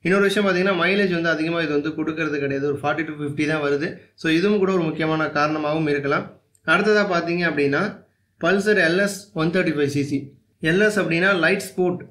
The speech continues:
இந்த ஒன் தேர்ட்டி ஃபைவ் சி சி எல் எஸ் பாத்தீங்க அப்படின்னா பொதுவா பைக்குன்னு எடுத்துக்கிட்டீங்கன்னா நூறு சி சி இருந்துச்சு, நூத்தி பத்து சி சி, நூத்தி இருபத்தஞ்சு சி சி, நூத்தி ஐம்பது சி சி. நூத்தி இருபத்தஞ்சுக்கும் நூத்தி ஐம்பதுக்கும் நடுவுல எந்த சி சி பைக்கும் இல்ல.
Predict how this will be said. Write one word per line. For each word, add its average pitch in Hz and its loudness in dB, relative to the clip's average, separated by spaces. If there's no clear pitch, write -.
இந்த 165 0
ஒன் 202 2
தேர்ட்டி 208 4
ஃபைவ் 190 2
சி 208 4
சி 202 -2
எல் 185 2
எஸ் 196 -2
பாத்தீங்க 160 0
அப்படின்னா 139 0
பொதுவா 180 2
பைக்குன்னு 185 0
எடுத்துக்கிட்டீங்கன்னா 165 -2
நூறு 165 -2
சி 180 -2
சி 175 -4
இருந்துச்சு, 143 -6
நூத்தி 170 -2
பத்து 156 -4
சி 151 -2
சி, 180 -2
நூத்தி 170 -2
இருபத்தஞ்சு 156 -2
சி 156 -2
சி, 190 -2
நூத்தி 170 0
ஐம்பது 143 0
சி 139 -4
சி. 131 -8
நூத்தி 202 2
இருபத்தஞ்சுக்கும் 196 2
நூத்தி 185 0
ஐம்பதுக்கும் 165 -2
நடுவுல 160 0
எந்த 160 -2
சி 190 2
சி 180 2
பைக்கும் 160 0
இல்ல. 151 0